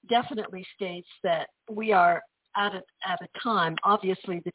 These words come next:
change of an age, uh, where we're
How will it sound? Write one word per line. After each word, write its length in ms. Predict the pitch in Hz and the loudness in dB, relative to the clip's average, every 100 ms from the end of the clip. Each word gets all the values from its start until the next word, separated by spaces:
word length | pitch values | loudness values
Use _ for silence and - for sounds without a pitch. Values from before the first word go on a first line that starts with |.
| - | -2
change 340 | 202 196 185 | -2 -2 -4
of 80 | 190 | -6
an 120 | 165 165 | -8 -8
age, 680 | 165 170 147 151 - - - - - - - _ - | -10 -10 -12 -12 -4 -4 -4 -20 -20 -20 -20 _ 0
uh, 260 | 175 165 165 - 214 | 4 6 4 2 2
where 380 | 226 202 196 - | 4 6 2 2
we're 140 | 208 | -2